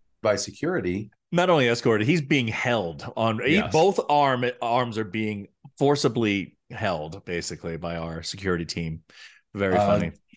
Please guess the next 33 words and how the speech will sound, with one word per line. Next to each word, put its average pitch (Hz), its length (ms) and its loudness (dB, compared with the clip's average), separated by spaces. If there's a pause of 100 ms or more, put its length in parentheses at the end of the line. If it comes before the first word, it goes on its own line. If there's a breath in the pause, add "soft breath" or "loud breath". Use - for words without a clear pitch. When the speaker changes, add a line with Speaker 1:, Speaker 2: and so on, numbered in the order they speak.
Speaker 1:
yeah, 104 220 2 (300)
Janeway 117 320 2
takes 117 260 0
him 104 120 2
to 104 140 -2
his 98 180 -2
new 95 140 0
quarters, 123 800 2 (180 loud breath)
which 104 280 2
are, 117 80 2
Speaker 2:
Mm-hmm. 113 260 0
Speaker 1:
looks 147 180 0
like 127 120 2
a 110 60 2
prison 101 300 0
cell, 92 440 -2
very 104 340 2
sparse. - 680 -8
Speaker 2:
Yeah. 98 240 0 (440)
Speaker 1:
He 175 140 4
does 151 260 4
not 135 320 4
like 110 280 0
it. 101 200 -8 (320)
He, 117 80 0 (160)
Speaker 2:
Yeah. 113 120 2
Speaker 1:
he 123 80 2
says 120 280 2
the 117 80 0
petri 117 400 4
dish 101 200 0
was 95 120 -2
better. 98 440 -4